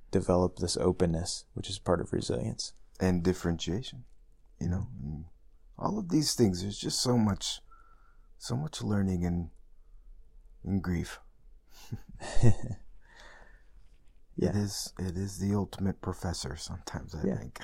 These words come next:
Speaker 1: <laughs> Grief, grief is, it brings about resilience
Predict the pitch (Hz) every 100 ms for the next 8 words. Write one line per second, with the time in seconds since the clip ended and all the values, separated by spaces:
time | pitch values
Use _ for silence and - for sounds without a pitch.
0 | - - 123 - - - - - - -
1 | 110 104 - - - - 104 104 - 98
2 | - - - 113 - - 98 98 95 90
3 | 90 - 101 98 95 87 104 - -